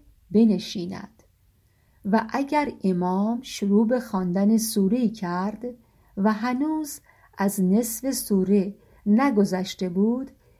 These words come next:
بهتر است به جای آن در رکعت اول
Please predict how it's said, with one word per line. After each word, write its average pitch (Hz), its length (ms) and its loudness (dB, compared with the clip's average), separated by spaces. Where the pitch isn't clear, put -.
بهتر 226 440 0
است 196 400 -6
به 202 120 0
جای 247 460 0
آن 196 360 0
در 190 140 0
رکعت 202 540 -4
اول 190 560 -2